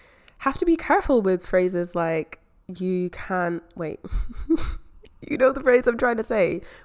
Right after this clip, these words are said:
With expressions like, "You can't love it. No one else can love you until you love yourself." I'm laughing. It's not funny, <laughs> but just because I can't say it properly.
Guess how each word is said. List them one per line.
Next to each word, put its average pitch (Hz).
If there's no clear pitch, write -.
With 226
expressions 285
like, 175
"You 196
can't 185
love 185
it. -
No 220
one 220
else 202
can 185
love 180
you -
until 233
you 196
love 185
yourself." -
I'm 190
laughing. -
It's -
not -
funny, -
<laughs> -
but -
just -
because 330
I 180
can't -
say 277
it 269
properly. 202